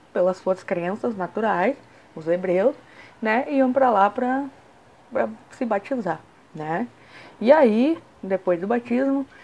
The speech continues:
um dos cobradores de impostos perguntou: "E tá, e agora? O que que nós faz-, fazemos?" E aí ele respondeu: "Não pensais mais do que vos está ordenado." Então é isso, irmão. Nós sabemos, cristão,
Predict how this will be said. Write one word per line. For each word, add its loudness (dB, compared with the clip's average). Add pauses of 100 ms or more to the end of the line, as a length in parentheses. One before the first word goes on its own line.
(240)
um 0
dos 4
cobradores 2
de 2
impostos 0
perguntou: 2
"E -2
tá, 2
e 0
agora? 0
O -8
que -12
que -8
nós 0
faz-, -4 (260)
fazemos?" -6 (640)
E 2
aí 6
ele 4
respondeu: 2 (380)
"Não 6
pensais 2
mais 0
do -2
que -2
vos -4
está -6 (280)
ordenado." -8 (880)
Então -10
é 2
isso, 0
irmão. -12 (920)
Nós 2
sabemos, -6
cristão, 0